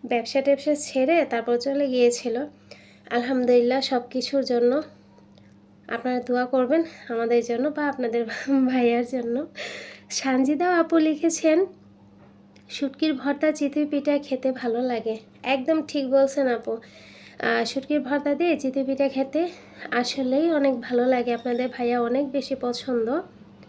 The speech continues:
এখানে আপনাদের ভাইয়া আসছে, তো আমি একটু চাবিটা উপর থেকে দিলাম। মিনহাজ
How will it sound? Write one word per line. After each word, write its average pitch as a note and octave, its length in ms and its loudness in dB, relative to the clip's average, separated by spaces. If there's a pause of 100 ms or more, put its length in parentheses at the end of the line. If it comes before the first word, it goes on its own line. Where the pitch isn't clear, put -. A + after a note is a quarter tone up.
(1040)
এখানে D4+ 360 2
আপনাদের D4+ 300 4
ভাইয়া C4+ 340 4
আসছে, C#4 460 0 (420)
তো C#4 60 -4
আমি C4 200 4
একটু C#4 380 2 (160)
চাবিটা C4 420 2
উপর C#4 180 2
থেকে C4 320 0
দিলাম। B3+ 480 2 (380)
মিনহাজ D4 520 2